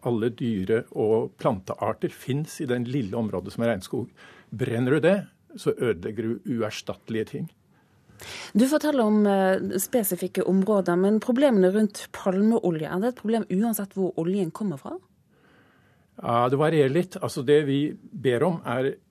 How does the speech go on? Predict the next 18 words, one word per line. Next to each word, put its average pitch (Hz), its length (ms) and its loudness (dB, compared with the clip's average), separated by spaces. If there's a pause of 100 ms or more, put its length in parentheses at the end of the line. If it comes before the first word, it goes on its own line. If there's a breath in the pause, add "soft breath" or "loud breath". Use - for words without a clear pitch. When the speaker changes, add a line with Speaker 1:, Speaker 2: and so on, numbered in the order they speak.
(380)
Speaker 1:
punkt 131 260 -2
en, 180 300 0 (180)
reduser 123 640 -2
palmeolje, 98 480 -4 (180)
for 120 100 -8
vi 117 80 -2
tåler 104 420 -4
ikke 104 180 -8
dette 98 180 -10
trøkket, 107 440 -8
for - 100 -10
det 113 160 -2
ødelegger 101 180 -8
mer 95 160 -6
og 95 60 -6
mer. 92 180 -12 (240)
Punkt 135 240 -6
to, 185 320 0